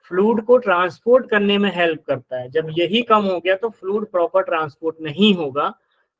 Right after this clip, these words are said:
और kidney से बाहर नहीं निकलेगा, तो जो है शरीर में सूजन जमा हो जाएगी। खासकर पिटिंग एडिमा होता है, जैसे कहीं आपने दबाया और वहां गड्ढा पड़ गया, जैसे पैरों में है, है ना? आंखों के नीचे, चेहरे पर भी स्वेलिंग हो सकती है।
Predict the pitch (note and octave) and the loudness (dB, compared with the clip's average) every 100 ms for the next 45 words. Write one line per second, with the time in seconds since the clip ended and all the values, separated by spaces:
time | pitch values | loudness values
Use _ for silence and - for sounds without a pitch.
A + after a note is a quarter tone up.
0 | _ F3+ G#3+ G#3+ E3 E3+ D#3+ D#3 C#3 C3 | _ 0 0 0 -6 -6 -2 -2 -2 -2
1 | C#3 C#3 G3 G#3+ F3 D3 C#3 D3 G#3+ - | -2 0 0 0 -2 -2 -4 -4 -8 -10
2 | _ _ - D#3+ E3 F#3 F#3 C#3+ D3 C#3+ | _ _ -8 -2 0 -2 -2 -2 -2 -4
3 | E3 A3 - D3 D3 A3 C4 _ _ - | -6 -6 -8 -4 -4 -4 -8 _ _ -4
4 | C#3 C#3+ C#3 C3 C3+ C#3 E3+ E3+ - G#3 | -2 -2 -4 0 -2 -2 -2 -2 -2 -4
5 | - F#3+ F#3 G#3+ G#3+ D#3 D3 C#3+ C#3 B2+ | -2 -4 0 0 0 -2 -2 -2 -2 -4
6 | A#2+ - B2 B2+ E3+ - D#3+ F3 E3+ E3 | -8 -10 -12 -4 -4 -2 -4 0 -2 -2
7 | E3+ C#3+ C#3+ D#3+ G3 G3 F#3 F3 D#3 B2 | -2 0 4 4 2 2 -2 -2 -6 -6
8 | A#2 A#2 G#2+ G#2 G#2+ A2+ B2 - C#3 C#3 | -6 -10 -10 -12 -14 -12 -10 -10 -2 0
9 | C#3 C3 B2+ B2+ A#2 - - _ _ B2+ | 2 0 -6 -12 -12 -16 -20 _ _ -20
10 | G3 _ _ _ _ _ _ _ _ C#3+ | -20 _ _ _ _ _ _ _ _ 0
11 | C#3+ - D3+ D#3+ D#3 D3 D#3 D3+ D#3+ D3 | 0 0 0 0 -2 -2 0 2 4 4
12 | D#3 D3+ D3 C#3+ C3 C3+ C3+ C3+ B2 A#2 | 4 2 -2 -4 -2 -2 0 -4 -6 -6
13 | A#2+ _ B2+ B2 | -12 _ -20 -18